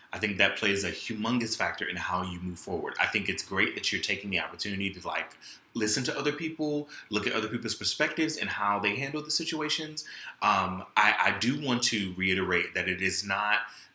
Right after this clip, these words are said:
don't try to model your experience after everyone else's, because obviously it's not gonna be the same.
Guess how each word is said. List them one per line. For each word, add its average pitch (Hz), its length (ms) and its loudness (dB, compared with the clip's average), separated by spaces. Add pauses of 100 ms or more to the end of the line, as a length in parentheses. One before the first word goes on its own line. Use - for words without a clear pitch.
don't 127 460 0 (140)
try 117 320 6
to 120 160 2
model 101 640 2
your 98 720 2
experience 104 720 2
after 87 320 2
everyone 87 320 -4
else's, 90 560 -4 (280)
because 92 340 -2
obviously 98 460 2
it's 85 120 -2
not 95 220 0
gonna 87 100 -8
be 85 160 -6
the 92 140 -6
same. 98 400 0